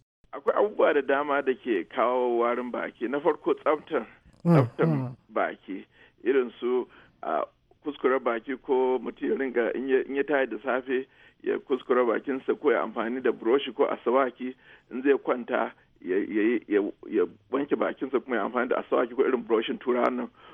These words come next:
Speaker 1: Kuma bayan mutum ya ci abinci ya kamata ya kuskure bakinsa. To waɗannan wani lokaci waɗansu mutanen ba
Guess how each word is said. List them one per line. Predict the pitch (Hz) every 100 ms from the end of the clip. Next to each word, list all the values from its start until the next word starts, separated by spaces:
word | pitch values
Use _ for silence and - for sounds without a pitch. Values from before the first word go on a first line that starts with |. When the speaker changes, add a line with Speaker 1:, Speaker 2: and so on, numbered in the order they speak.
| -
Speaker 1:
Kuma | 127
bayan | 127 147
mutum | 151 160
ya | 131
ci | 147
abinci | - 113 120
ya | 127 143
kamata | 135 123 123
ya | 123
kuskure | 139 - 113
bakinsa. | 110 - - 113 - - - - - _ -
To |
waɗannan | - 508 160
wani | 160
lokaci | 165 165 139
waɗansu | 120 156
mutanen | 165 - 143 131
ba | 120 131